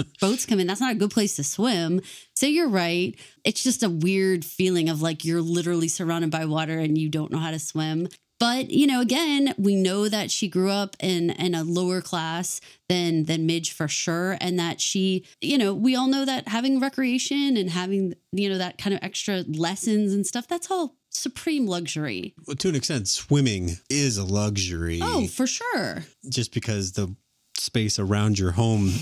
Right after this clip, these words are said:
Speaker 1: happens to be where p-, other people might swim. That's, like you said, that might have been not, might not have been safe waters to learn.
Speaker 2: I do not
Speaker 1: So,
Speaker 2: think so, no. <laughs>
Speaker 1: yeah.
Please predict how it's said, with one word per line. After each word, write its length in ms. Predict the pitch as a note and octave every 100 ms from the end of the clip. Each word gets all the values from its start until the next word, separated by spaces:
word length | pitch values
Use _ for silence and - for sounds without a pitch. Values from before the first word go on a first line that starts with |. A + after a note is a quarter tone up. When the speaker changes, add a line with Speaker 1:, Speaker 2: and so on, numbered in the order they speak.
| -
Speaker 1:
happens 420 | A2 A2+ G2+ -
to 100 | F#2
be 240 | G2 G#2+
where 400 | F#2+ G2 G#2 G2
p-, 160 | F#2+ -
other 180 | - A2
people 260 | G2 G#2+ F#2+
might 240 | G2 F#2+
swim. 280 | - C3+ A#2 G2+ - -
That's, 220 | B2+ - - - -
like 200 | A#2+ A#2
you 60 | C3+
said, 360 | A#2+ G2+ F#2 F#2
that 100 | C#3+
might 140 | D#3
have 80 | B2+
been 120 | A#2+ A#2
not, 160 | B2+ G2+ - _ -
might 240 | A#2 C3
not 100 | B2+ A2+
have 60 |
been 120 | G#2
safe 400 | F#2+ - G#2+ F#2
waters 540 | G2 G2+ G#2 G2+ F#2 -
to 100 | F2+
learn. 340 | F#2 B2 A2+
Speaker 2:
I 20 | F2+
do 100 | F2+
not 140 | F2+
Speaker 1:
So, 180 | C#3+ F2
Speaker 2:
think 180 | F2 E2+
so, 280 | - D3 B2+
no. 340 | D#3 C#3+ C#3+ D3 -
<laughs> 160 | - E4+
Speaker 1:
yeah. 320 | - G#3